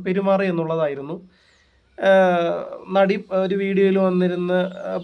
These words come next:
പറഞ്ഞത്. അപ്പം നമ്മളൊക്കെ പറഞ്ഞിരുന്നു, അത് വളരെ നല്ല കാര്യമാണ് ആ നടി വന്നിരുന്ന് പറഞ്ഞത്. പക്ഷേ, ആ നടൻ്റെ പേരും കൂടി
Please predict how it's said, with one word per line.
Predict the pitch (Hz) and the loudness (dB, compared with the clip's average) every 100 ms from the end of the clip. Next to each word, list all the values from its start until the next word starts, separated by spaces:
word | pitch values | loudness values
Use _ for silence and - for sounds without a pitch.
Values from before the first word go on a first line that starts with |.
| 190 | 0
പറഞ്ഞത്. | 185 185 180 180 151 | 2 2 2 -2 -6
അപ്പം | 185 180 180 180 - _ _ _ _ 180 | -2 -2 -2 -10 -20 _ _ _ _ -4
നമ്മളൊക്കെ | 208 233 220 208 | 2 2 2 2
പറഞ്ഞിരുന്നു, | 196 196 196 190 190 190 170 | 2 2 0 0 -2 -4 -6
അത് | 180 | 0
വളരെ | 185 185 196 202 185 | 2 2 2 0 -2
നല്ല | 175 202 202 | -2 -2 0
കാര്യമാണ് | 175 175 170 156 | 0 0 -2 -4
ആ | 151 | -4
നടി | 143 151 | -6 -6
വന്നിരുന്ന് | 147 139 139 135 | -8 -10 -14 -14
പറഞ്ഞത്. | 123 131 143 | -14 -14 -12
പക്ഷേ, | 165 190 | -10 -4
ആ | 185 | -2
നടൻ്റെ | 180 185 196 190 | -2 -2 -4 -2
പേരും | 185 190 202 233 | 0 0 0 -4
കൂടി | 240 240 | -4 -4